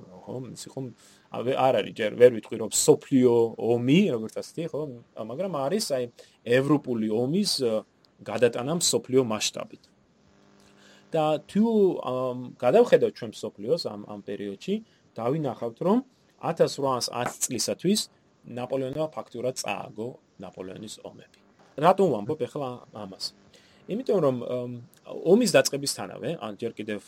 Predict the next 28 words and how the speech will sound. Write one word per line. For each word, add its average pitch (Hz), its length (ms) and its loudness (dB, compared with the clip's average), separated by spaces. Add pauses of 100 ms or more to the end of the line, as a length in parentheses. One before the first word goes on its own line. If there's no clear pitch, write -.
(340)
ა, - 140 -12
ათასრვაასსამ 104 800 -6
წელს, 110 280 -8
როდესაც 101 280 -12
დაიწყო 95 360 -16
ომი 98 240 -14 (140)
საფრანგეთსა 98 560 -12
და 95 180 -10
ბრიტანეთს 98 520 -16
შორის, 147 320 -2 (640)
ა, 127 100 -10 (440)
ო-, 139 280 -4
ომი 175 300 6 (300)
წარ-, 123 300 -2
ა, 123 120 -6 (920)
იწარმოებოდა 139 640 -2
არა 131 240 0
მარტო 147 280 -2
ევროპაში, 120 480 -6
არამედ 117 280 -6
მსოფლიოს 110 380 -10
სხვადასხვა 110 360 -8
ნაწილში, 110 400 -10
სადაც, 127 340 -4 (100)
ა, 117 140 -2 (320)
ფრანგების 113 520 -6
და, 180 120 0
ა, 110 260 -8